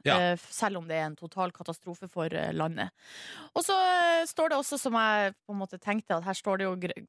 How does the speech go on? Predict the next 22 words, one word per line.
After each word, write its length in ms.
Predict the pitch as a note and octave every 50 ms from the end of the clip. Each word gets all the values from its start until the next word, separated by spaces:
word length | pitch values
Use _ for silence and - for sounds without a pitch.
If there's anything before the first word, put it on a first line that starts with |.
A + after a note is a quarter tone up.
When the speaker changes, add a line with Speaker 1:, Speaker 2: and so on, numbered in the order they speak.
| _ -
Speaker 2:
«Tusen 280 | - G#3 G3+ - F3+ D#3+
takk 180 | F3+ F#3 -
for 120 | _ - E3
meldinga 500 | E3 E3 E3+ F#3+ F#3 F#3 D#3+ C#3+ C#3+ C#3+ -
og 280 | - E3 D#3+ D#3 D#3
for 180 | - - - E3
din 460 | D#3+ D#3 D#3+ D#3+ E3 D#3 D3+ D3+ D#3 _ _ E3+
bekymring», 640 | E3+ E3 - - F3 E3 D#3+ C#3+ C3 - E3+ E3+ E3
Speaker 1:
Ja. 180 | C3+ C3 A2+ - - - -
Speaker 2:
som 140 | - G#3+
var 120 | A3+ A3+ A3+
på 100 | - - G3
en 40 | G3
måte 200 | G3+ G#3 - G3+
det 100 | F#3+ F#3
viktigste, 480 | F3+ G#3 - - G#3+ F#3 - - F#3
da, 120 | E3+ E3+ D#3+
at 100 | E3+ -
jeg 220 | - G3 F#3+ F#3+ F#3+
skulle 220 | - - F#3 E3
få, 280 | - - E3+ D#3+ D3 D3 D3
eh, 220 | D#3 D3+ D3+ E3